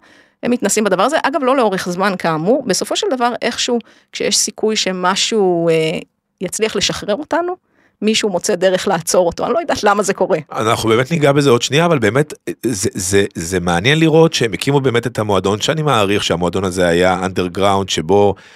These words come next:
Speaker 2: הם התנסו בדבר הזה, אבל הם גם נתנו לזה ביטוי ביצירות שלהם. ואת היצירות שהם נתנו ביטוי לקנאביס, זה מגיע כבר ל-, לקהל הרחב.
Speaker 1: אני
Speaker 2: ומתחיל
Speaker 1: אומרת,
Speaker 2: לייצר
Speaker 1: זה
Speaker 2: תודעה.
Speaker 1: נכתב בעיתון,
Speaker 2: שזה מדהים,
Speaker 1: בעיתון.
Speaker 2: שזה
Speaker 1: אתה מבין מה זה? אתה מתאר לעצמך שהיום,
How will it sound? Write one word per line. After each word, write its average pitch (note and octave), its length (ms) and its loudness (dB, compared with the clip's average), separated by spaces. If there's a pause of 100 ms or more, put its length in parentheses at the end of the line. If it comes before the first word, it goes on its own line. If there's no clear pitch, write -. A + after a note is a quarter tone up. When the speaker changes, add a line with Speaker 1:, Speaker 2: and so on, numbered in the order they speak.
(120)
Speaker 2:
הם G2+ 140 -2
התנסו G2+ 400 0
בדבר A2 420 2
הזה, F3+ 260 4
אבל G2+ 260 -2
הם F#2+ 80 -6
גם F#2 160 -6
נתנו D3+ 220 -2
לזה C#3 200 2
ביטוי F#2 300 -2
ביצירות E2 580 -2
שלהם. C#2+ 300 -6 (360)
ואת G#2 240 2
היצירות G#2 500 2
שהם D#3+ 160 0
נתנו B2 320 0
ביטוי B2 480 2 (100)
לקנאביס, F#2+ 1040 0 (100)
זה B2+ 220 0
מגיע C3 300 2
כבר G#2 300 0
ל-, F2+ 360 2
לקהל F2 400 2
הרחב. E2+ 460 2 (440)
Speaker 1:
אני - 80 2
Speaker 2:
ומתחיל B3 160 4
Speaker 1:
אומרת, F#3 180 4
Speaker 2:
לייצר C#4 160 4
Speaker 1:
זה - 200 4
Speaker 2:
תודעה. C#3+ 400 4
Speaker 1:
נכתב - 100 -4
בעיתון, C#4+ 840 2 (120)
Speaker 2:
שזה G#3+ 200 2
מדהים, C4 300 0
Speaker 1:
בעיתון. G4+ 340 2
Speaker 2:
שזה G3 200 0
Speaker 1:
אתה C4+ 160 -2 (180)
מבין A#3 340 2
מה G3+ 160 2
זה? C4+ 180 0
אתה A3+ 120 -2
מתאר C4 220 0
לעצמך C4 340 -2
שהיום, G3+ 640 0